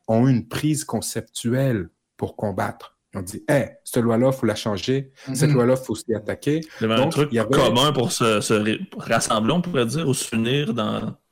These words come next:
Speaker 3: une cause commune.
Speaker 1: Oui, puis il y avait des cibles à viser. Tandis que ici, puisque techniquement, tout le monde est sur le même pied d'égalité, mais c'est la manière dont les lois sont appliquées, ou les droits et privilèges sont appliqués
Speaker 3: Mhm.
Speaker 1: qui changent.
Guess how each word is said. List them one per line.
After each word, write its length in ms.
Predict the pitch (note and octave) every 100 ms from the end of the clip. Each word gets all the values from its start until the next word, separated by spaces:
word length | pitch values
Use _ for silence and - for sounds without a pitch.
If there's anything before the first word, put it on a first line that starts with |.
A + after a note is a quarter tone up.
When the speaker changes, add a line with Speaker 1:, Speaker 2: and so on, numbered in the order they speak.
| _ -
Speaker 3:
une 140 | A2+
cause 260 | - B2 -
commune. 200 | A2+ E3+
Speaker 1:
Oui, 100 | G3+
puis 140 | F3+
il 40 | E3+
y 40 |
avait 160 | C3+ D3+
des 140 | A#2
cibles 600 | - - G3 A2+ F2+ - _ _ _ _ _
à 120 | A2 G2+
viser. 500 | G2+ G#2+ E3 C#3 - _ _ _
Tandis 340 | G#2 G2+ B2 -
que 200 | - -
ici, 540 | A2 - - F#3 F#3 -
puisque 420 | - D3+ - _
techniquement, 680 | F#3+ - D3+ C#3+ C3 C3+ C#3+
tout 180 | - B2
le 60 |
monde 220 | B2+ D#3+
est 40 | B2+
sur 180 | - G#2+
le 120 | G#2
même 380 | A2 C3+ C#3 G2+
pied 280 | - - B2+
d'égalité, 640 | A2+ A2+ G2+ F#2+ C3 D#3+
mais 100 | B2
c'est 180 | - G#2
la 160 | G#2
manière 880 | G#2 A2+ C3+ C3 C3 D3 D#3+ D#3 A#2
dont 140 | G2+
les 180 | G2 G2
lois 360 | G2 G2+ A#2 A#2+
sont 240 | - F#2
appliquées, 720 | F2 - F2+ - A#2+ C#3+ D3+ -
ou 120 | G2+ F#2+
les 120 | F#2
droits 300 | - B2 G#2+
et 60 |
privilèges 580 | G2 - F#2 G2 C3 C#3+
sont 100 | G#2
appliqués 380 | F2+ G#2 F2 A2+
Speaker 3:
Mhm. 60 | A2
Speaker 1:
qui 120 | -
changent. 680 | - - C#3+ E3 C3+ -